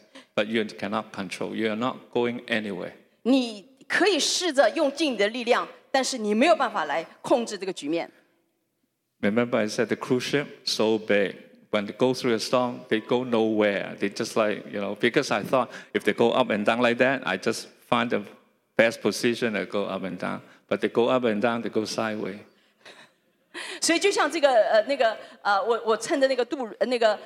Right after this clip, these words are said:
Speaker 2: 呃，游轮一样，当就是风暴来的时候，我以为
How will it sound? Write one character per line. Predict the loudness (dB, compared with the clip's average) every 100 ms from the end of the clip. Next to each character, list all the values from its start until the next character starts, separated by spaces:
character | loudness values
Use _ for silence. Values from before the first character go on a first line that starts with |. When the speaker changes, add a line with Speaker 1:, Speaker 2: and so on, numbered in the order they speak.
| -16 -2
Speaker 2:
呃， | 0
游 | 2 4
轮 | 2
一 | 2
样， | -2 -2 -4 -2 4
当 | 4 2 -4 -6
就 | -6
是 | -4
风 | 0 2
暴 | 4
来 | 4 0
的 | -2
时 | -2
候， | -2
我 | 4 4
以 | 4 -4
为 | -2 0